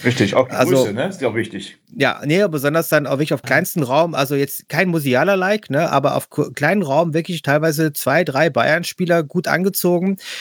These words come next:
Speaker 2: und dann im richtigen Moment dann halt in die freien Räume gespielt. Also das ist so der, der, der Punkt, wo ich sage, da war Woltemade unheimlich wichtig, weil das hat uns wiederum auch Entlastung geschaffen, weil teilweise waren die Bälle bei anderen Spielern zu schnell weg. Also ich würd sagen, ohne Woltemade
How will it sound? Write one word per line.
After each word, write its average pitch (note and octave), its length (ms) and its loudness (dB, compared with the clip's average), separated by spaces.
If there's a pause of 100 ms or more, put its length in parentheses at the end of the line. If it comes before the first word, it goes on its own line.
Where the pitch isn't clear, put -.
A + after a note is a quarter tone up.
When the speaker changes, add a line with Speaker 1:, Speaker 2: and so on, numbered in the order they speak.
(140)
Speaker 2:
und C3 120 -2
dann D3+ 120 4
im D3+ 80 -2
richtigen F3+ 360 0
Moment D3+ 400 2
dann D3 160 2
halt C#3+ 220 2
in D3 160 -2
die C#3+ 180 2
freien D3 260 0
Räume C#3 280 2
gespielt. G#2 480 -4
Also A#2 200 0
das C#3 220 0
ist F#3 160 0
so D#3+ 140 4
der, D3 320 2
der, C3 200 0 (140)
der C3 80 4
Punkt, F3 380 0
wo C#3 80 2
ich B2+ 80 2
sage, C#3+ 260 2
da C3+ 180 2
war D3 140 4
Woltemade D3 460 0 (100)
unheimlich F3 480 0
wichtig, D#3+ 320 0
weil C3 160 4 (340)
das D3 200 2
hat - 120 0
uns D#3+ 200 0
wiederum C#3 440 2
auch C3 220 0
Entlastung E3+ 500 0
geschaffen, F#3+ 520 0 (480)
weil C3 320 2 (160)
teilweise F3 440 0
waren D#3+ 160 2
die D3+ 80 -2
Bälle D#3 240 2
bei D3 140 2
anderen D#3 400 2
Spielern C3 500 0
zu F#3 180 0
schnell C#3+ 260 2
weg. A2 200 0
Also C3 200 0
ich - 80 -4
würd E3+ 120 2
sagen, C#3+ 180 2
ohne A3 300 2
Woltemade D3 680 0